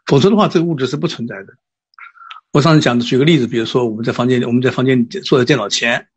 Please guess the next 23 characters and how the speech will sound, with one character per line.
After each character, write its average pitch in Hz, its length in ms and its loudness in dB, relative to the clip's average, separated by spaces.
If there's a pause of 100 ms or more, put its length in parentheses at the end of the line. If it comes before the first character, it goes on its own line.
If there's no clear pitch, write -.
(360)
是 - 60 0
吧？ 110 200 0
如 139 140 4
果 165 100 6
我 139 40 4
们 135 120 4
是 143 100 2
不 151 120 0
要 175 100 2
这 139 40 0
个 139 80 0
空 156 180 4
间， 185 260 2
我 127 120 -6
们 139 120 -4
光 117 160 -4
要 180 120 0
这 156 100 -2
个 151 60 -4
物 175 160 0
质， - 200 -10 (580)
那 151 100 2
么 131 160 0